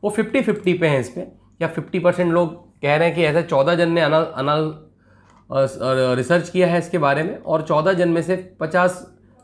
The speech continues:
परसेंट लोग कहते हैं बाइंग कर सकते हैं, पचास परसेंट लोग रिकमेंड करते हैं नहीं बाइंग का। तो हम ज़रूर इस कम-, इस बैंक को कोशिश करेंगे कि आप थोड़ा सा ऐड करें अपने फंड में, अपने फाइनेंशियल एडवाइजर से पूछने के बाद।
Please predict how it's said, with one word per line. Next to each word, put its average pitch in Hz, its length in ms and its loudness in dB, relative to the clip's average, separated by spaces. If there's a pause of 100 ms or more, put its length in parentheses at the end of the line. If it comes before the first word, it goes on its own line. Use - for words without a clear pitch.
(220)
परसेंट 160 400 0
लोग 156 280 -2
कहते 151 220 0
हैं 156 100 0
बाइंग 143 220 0
कर 160 100 0
सकते 160 260 -4
हैं, 151 80 -4
पचास 151 240 0
परसेंट 151 260 -4
लोग 156 300 -4 (240)
रिकमेंड 143 320 -2
करते 147 240 -2
हैं 156 80 0
नहीं 143 220 0
बाइंग 135 260 0
का। - 140 -8 (640)
तो 160 60 0
हम 170 160 2
ज़रूर 196 300 2
इस 190 120 -6
कम-, 160 300 -4
इस 156 200 -4
बैंक 143 320 0
को 160 160 0
कोशिश - 460 -8
करेंगे 160 320 0
कि 156 140 -4
आप 143 380 0 (420)
थोड़ा 214 160 4
सा 175 120 -2
ऐड 151 280 0
करें 160 300 -4
अपने 135 260 -8
फंड 139 300 -4
में, 160 120 -8 (480)
अपने 156 180 -2
फाइनेंशियल 143 420 -2
एडवाइजर 139 300 0
से 143 100 -4
पूछने 147 380 -4
के 143 100 -4
बाद। 127 480 -2